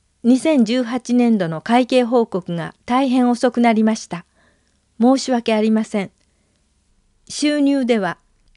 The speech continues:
献金の教区費と寄付金の司祭寄付金が年々減少しています。支出に関しては、人件費、宗教活動費に増加があることと、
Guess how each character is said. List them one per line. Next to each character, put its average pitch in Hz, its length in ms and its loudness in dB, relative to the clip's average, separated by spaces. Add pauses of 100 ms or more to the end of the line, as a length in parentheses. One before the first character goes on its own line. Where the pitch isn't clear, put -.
(120)
献 294 260 2
金 277 260 2
の 254 220 0 (200)
教 294 260 2
区 294 120 -2
費 233 140 -6
と 170 260 -6 (720)
寄 247 160 -2
付 262 140 -4
金 254 260 0
の 226 220 0 (340)
司 - 240 -8
祭 233 280 -2
寄 226 240 -6
付 240 140 -6
金 233 280 0
が 208 240 -4 (180)
年 269 380 2
々 262 180 2
減 240 240 2
少 226 240 -2
し - 140 -10
て 208 100 0
い 196 100 -2
ま 185 140 -6
す。 - 220 -20 (480)
支 277 180 -2
出 320 300 0
に 294 100 -2
関 277 240 2
し - 120 -6
て 190 100 -2
は、 160 200 -4 (480)
人 277 320 4
件 269 280 2
費、 190 240 -2 (120)
宗 294 300 0
教 294 240 2
活 254 320 -6
動 262 160 2
費 214 160 0
に 170 220 -4
増 254 240 6
加 254 100 -2
が 247 160 2
あ 254 80 0
る 214 80 -2
こ 170 160 -6
と 180 140 -6
と、 165 200 -8